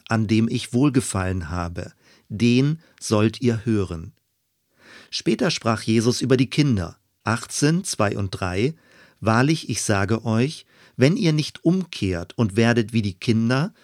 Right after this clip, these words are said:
so werdet ihr nicht ins Himmelreich kommen.“ Dann der wichtige Vers für ein Kirchenverständnis als kleine Basisgemeinschaft.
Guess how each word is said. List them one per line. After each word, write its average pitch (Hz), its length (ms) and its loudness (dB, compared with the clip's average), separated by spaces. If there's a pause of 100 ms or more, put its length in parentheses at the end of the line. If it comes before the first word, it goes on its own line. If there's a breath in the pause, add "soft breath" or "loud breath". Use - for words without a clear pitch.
(160 soft breath)
so 113 240 2
werdet 131 380 0
ihr 117 160 2
nicht 110 340 -2
ins 123 300 -2
Himmelreich 104 640 -2
kommen.“ 82 360 -10 (1160 loud breath)
Dann 165 200 2
der 175 140 4
wichtige 139 360 0
Vers 120 420 2
für 123 160 2
ein 113 180 0
Kirchenverständnis 123 1120 0
als - 320 -2
kleine 107 400 2
Basisgemeinschaft. 95 1300 -2